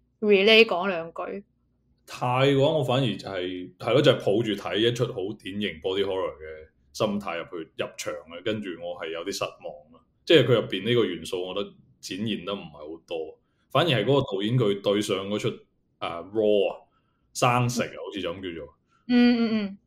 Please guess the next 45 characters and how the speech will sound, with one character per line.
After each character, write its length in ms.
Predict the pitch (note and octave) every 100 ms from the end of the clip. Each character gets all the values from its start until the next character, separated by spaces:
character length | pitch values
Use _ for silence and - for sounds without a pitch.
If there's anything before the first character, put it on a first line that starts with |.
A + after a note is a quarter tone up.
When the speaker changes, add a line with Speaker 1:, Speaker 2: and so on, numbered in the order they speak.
| _ -
Speaker 1:
係 220 | A3+ G3+
啊， 20 |
Speaker 2:
就 80 | G3
Speaker 1:
冇 40 | F#3
咁。 140 | F#3 _
Speaker 2:
佢 120 | B2+
做 160 | A#2+ G2+
得 80 | B2+
好 60 |
好 260 | A2 G#2 G2+
多 260 | G#2 G2 F#2+
啦。 140 | G2 A2+
但 160 | A2+
係 40 | A2+
泰 120 | B2+ B2+ C3+
嘅 40 |
話， 100 | C#3
因 100 | E3
為， 280 | C3+ G#2 G2+
係 260 | - G#2 G#2+
啊， 20 |
睇 180 | A#2 C3+
佢 220 | C3+ A2
嗰 140 | A2
個 120 | A2+ G#2+ G2 G2 F#2+
預 260 | F#2 F#2
告 380 | - F#2+ F#2+ F#2+
啊， 180 | F#2 F#2
同 120 | F2+
埋 80 | D#2+ E2
佢 60 |
啲 100 | A2
劇 220 | A#2+ F#2+ -
情 140 | - - _
啊， 80 | F2 - -
<laughs> 200 | _ -
佢 80 | B2+
大 100 | G2+
概 400 | - - A2 A2 _ _ _
就 140 | - G#2
係 80 | G2
講 280 | G#2 B2 B2 - - _ _ _ _
人 280 | - - -
屌 280 | - F#2+ A2+
車， 160 | B2+